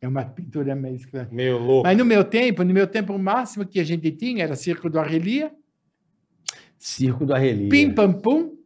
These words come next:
Speaker 2: Pim Pam Pum.
Speaker 1: E o, e o, e o, e no sábado tinha o,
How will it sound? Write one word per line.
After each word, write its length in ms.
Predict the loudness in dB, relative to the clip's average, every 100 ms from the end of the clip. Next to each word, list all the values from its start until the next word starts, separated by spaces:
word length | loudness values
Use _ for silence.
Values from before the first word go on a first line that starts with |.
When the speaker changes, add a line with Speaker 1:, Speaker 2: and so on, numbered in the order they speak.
| _ _ _ _ -12
Speaker 2:
Pim 180 | -6 -4
Pam 260 | 0 0 0
Pum. 440 | -4 -4 -4 -8 -2
Speaker 1:
E 180 | 2
o, 440 | 2 4 4 4 2
e 80 | 2
o, 460 | 2 2 2 -2 -2
e 100 | -2
o, 580 | -2 -2 -4 -6 -10
e 220 | -14 -12 -10
no 160 | -8 -10
sábado 580 | -4 -2 -2 -4 -6
tinha 460 | -8 -8 -6 -4 -4
o, 440 | -2 -2 -2 -4